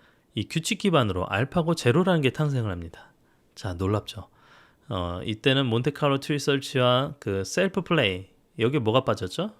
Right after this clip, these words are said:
뭐 기계학습이 빠졌습니다. 즉, 이제, 이때는 어떤 기보를 보고 학습하는 게 아니라 그냥 강화학습을 통해서 좋은 수를 발견해서 자신을 스스로 계속 개량을 하는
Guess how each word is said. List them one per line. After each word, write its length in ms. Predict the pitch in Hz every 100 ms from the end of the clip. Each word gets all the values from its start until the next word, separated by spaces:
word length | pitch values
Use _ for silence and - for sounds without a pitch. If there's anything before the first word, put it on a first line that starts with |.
| _
뭐 200 | 110 95
기계학습이 600 | - 117 135 - 113 98
빠졌습니다. 680 | 143 139 131 98 107 - - - - - _ _
즉, 380 | - 113 113 -
이제, 360 | 117 - 135 139
이때는 600 | 123 170 151 156 90 -
어떤 260 | - - 110
기보를 440 | - 139 180 170
보고 400 | 131 107 101 120
학습하는 540 | 156 151 - - 143 127
게 80 |
아니라 360 | 90 92 131 117 - - - _ _
그냥 360 | 120 151 208 - -
강화학습을 540 | 113 131 139 135 127
통해서 520 | 170 147 120 147 95 - _
좋은 380 | - 135 170 185
수를 260 | 180 170 143
발견해서 440 | 113 117 110 139
자신을 380 | - 110 123 123
스스로 420 | - 208 165 110
계속 260 | 110 107 -
개량을 400 | 110 110 113 120
하는 320 | 98 104